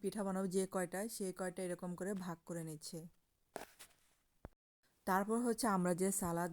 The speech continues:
গ্রেট করি বা আলু গ্রেট করি, এটা নিয়ে নিলাম। আর এখানে যে আমি একটু তেল মাখিয়ে নিলাম, তারপর হচ্ছে একটা একটা করে পিঠা বানাবো। আর আমার কাছে মনে হয় এটা সবচেয়ে সহজ আর ঝটপট ঝামেলাহীন পিঠা। তো এই যে দেখেন এরকম অল্প অল্প ডো নিয়ে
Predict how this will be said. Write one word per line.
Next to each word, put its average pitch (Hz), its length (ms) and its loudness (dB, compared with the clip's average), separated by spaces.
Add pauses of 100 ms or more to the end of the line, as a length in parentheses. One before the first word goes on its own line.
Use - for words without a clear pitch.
গ্রেট 180 280 0
করি 175 240 0
বা 180 60 2 (100)
আলু 170 200 2
গ্রেট 170 280 0
করি, 180 160 0 (400)
এটা 190 280 0
নিয়ে 202 180 4
নিলাম। 208 220 2 (160)
আর 175 80 2 (180)
এখানে 208 280 2 (120)
যে 202 40 2 (100)
আমি 170 180 -2
একটু 185 120 -4 (100)
তেল 175 180 2 (100)
মাখিয়ে 180 300 0
নিলাম, 180 200 0 (140)
তারপর 170 320 -2
হচ্ছে 170 240 -4 (320)
একটা - 200 -6
একটা 170 200 -4
করে 175 120 4 (120)
পিঠা 185 260 0
বানাবো। 156 280 -2 (500)
আর 185 80 4 (120)
আমার 190 240 4
কাছে 208 160 0 (100)
মনে 185 200 2
হয় 196 240 0
এটা 180 140 -2 (120)
সবচেয়ে 185 360 -6 (120)
সহজ 175 380 0 (520)
আর 175 80 4 (120)
ঝটপট 175 400 -4 (120)
ঝামেলাহীন 170 680 -2
পিঠা। 160 260 -4 (480)
তো - 100 0
এই 208 100 2
যে 214 140 4
দেখেন 214 220 0 (100)
এরকম 190 220 0 (120)
অল্প 175 220 0
অল্প 185 120 -2 (140)
ডো 185 160 0
নিয়ে 196 120 -2